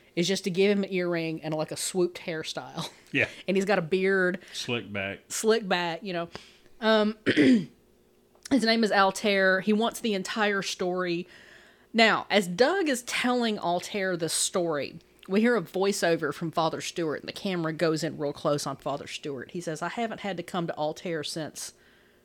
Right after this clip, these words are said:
Speaker 1: the war."
Speaker 2: The war. <laughs>
Speaker 1: And then we're back in the same forest that we were in before, but now I think it's supposed to be Vietnam.
Speaker 2: It's supposed to be Vietnam.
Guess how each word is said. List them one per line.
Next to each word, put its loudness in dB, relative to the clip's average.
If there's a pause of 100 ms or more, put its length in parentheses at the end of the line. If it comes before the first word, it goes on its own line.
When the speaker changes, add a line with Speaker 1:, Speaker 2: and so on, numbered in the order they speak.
(640)
Speaker 1:
the -6
war." -4
Speaker 2:
The -10
war. -10
<laughs> -2 (1400)
Speaker 1:
And 6
then 10 (420)
we're 4
back 6
in 4
the 2
same 4
forest 2
that 0
we 2
were 2
in 2
before, 4 (260)
but -4
now 4
I 4
think -2
it's -2
supposed 0
to -4
be 2
Vietnam. -2
Speaker 2:
It's -20
supposed -6
to -12
be -4
Vietnam. -8